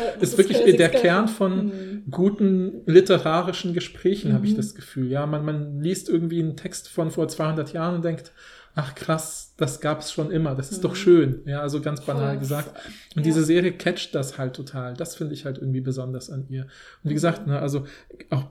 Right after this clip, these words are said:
Speaker 2: I'm Getting By oder so, wo dann eben auch Leute drunter schreiben, „Ja, mit diesem So-, Song, den hab ich dann mein, bei meinem Familienchat geteilt“ oder so, ne? Ich meine, ich weiß nicht, ob das, was da steht, wahr ist, aber warum sollte
Speaker 1: Aber
Speaker 2: sich
Speaker 1: wenn,
Speaker 2: das jemand
Speaker 1: feier ich nichts mehr als das.
Speaker 3: Ja.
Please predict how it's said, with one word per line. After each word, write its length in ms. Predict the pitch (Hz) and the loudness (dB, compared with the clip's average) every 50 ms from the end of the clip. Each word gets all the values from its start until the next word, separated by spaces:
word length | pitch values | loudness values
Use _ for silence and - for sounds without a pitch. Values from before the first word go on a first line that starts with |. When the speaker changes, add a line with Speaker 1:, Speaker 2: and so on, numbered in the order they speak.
| - _ _ | -14 _ _
Speaker 2:
I'm 260 | 190 - 160 151 151 | -8 -4 -2 0 2
Getting 360 | 147 151 151 - 156 147 139 | 4 2 2 4 2 0 2
By 360 | 135 131 131 131 135 135 139 135 139 | 2 2 0 2 2 2 2 2 2
oder 160 | 135 139 135 | 0 0 0
so, 300 | 131 139 139 139 135 131 | -2 -2 0 -2 -2 -2
wo 80 | 143 135 | -2 -2
dann 160 | 139 139 143 | -2 -4 -4
eben 160 | 139 135 147 | -4 -4 -4
auch 200 | 143 135 135 - | -4 -6 -6 -4
Leute 200 | 147 139 135 147 | -6 -4 -4 -4
drunter 240 | 135 147 139 147 139 | -4 -4 -4 -4 -4
schreiben, 240 | - 151 139 139 147 | -4 -2 -2 0 0
„Ja, 160 | 151 151 147 | 0 0 0
mit 120 | 147 139 | 0 0
diesem 220 | 151 139 147 147 135 | 0 -2 -2 -2 -4
So-, 240 | - - - - | -4 -6 -6 -6
Song, 460 | 131 - - 156 151 151 151 147 147 143 | -8 -6 -4 -4 -2 -2 -4 -4 -4 -4
den 160 | 151 135 139 | -2 -2 -2
hab 100 | 143 139 | -2 -4
ich 100 | 135 - | -4 -4
dann 160 | 156 147 143 147 | -4 -4 -2 -4
mein, 200 | 147 147 143 143 | -4 -4 -2 -2
bei 120 | 147 147 | -2 -2
meinem 260 | 147 147 147 147 147 | -2 -2 -4 -4 -4
Familienchat 720 | 139 - 156 151 156 156 151 147 139 139 - 147 135 131 - | -4 -2 0 0 2 2 0 -2 -2 -4 -4 -6 -6 -4 -4
geteilt“ 520 | 147 135 - - 139 139 139 139 135 131 | -4 -4 -4 -4 -4 -2 -2 -2 -2 -2
oder 180 | 151 139 143 139 | -2 -2 -2 -2
so, 160 | 135 139 139 | -2 -2 -2
ne? 160 | 139 147 143 - - - - - | -2 -2 -4 -8 -14 -6 -4 -4
Ich 140 | 170 160 - | -4 0 2
meine, 240 | 190 175 175 170 175 - - - - - - | 4 4 4 4 2 -2 -8 -18 -20 -8 -6
ich 120 | - - - | -4 2 6
weiß 300 | 180 185 202 208 - - | 8 8 10 8 6 2
nicht, 200 | 190 185 - - | 0 0 2 0
ob 100 | 185 - - 185 175 | -2 2 2 0 4
das, 240 | - 180 180 180 - | 4 2 2 4 0
was 140 | 175 175 - | -2 -2 -2
da 80 | 170 - | -4 -4
steht, 320 | - - 160 139 135 143 | 0 0 0 0 2 0
wahr 240 | 156 165 180 202 220 | 2 2 2 2 0
ist, 180 | - - - | -2 -4 -4
aber 140 | - 156 156 | -2 -2 -2
warum 180 | 151 - 160 147 | -2 -2 -4 -2
sollte 160 | 139 151 262 | 2 2 8
Speaker 1:
Aber 140 | 240 254 254 | 10 10 10
Speaker 2:
sich 100 | 220 214 | 12 12
Speaker 1:
wenn, 120 | 262 254 269 | 10 10 10
Speaker 2:
das 80 | 285 | 8
jemand 240 | 330 - - 254 247 | 6 6 8 10 10
Speaker 1:
feier 120 | 247 254 | 10 10
ich 140 | 262 254 208 | 8 6 4
nichts 280 | 226 254 - - - - | -2 -4 -6 -6 -6 -6
mehr 140 | 240 226 214 | -6 -4 -4
als 100 | 214 - | -4 -4
das. 260 | - - - - - | -4 -2 -2 2 4
Speaker 3:
Ja. 160 | 220 220 233 | 8 10 12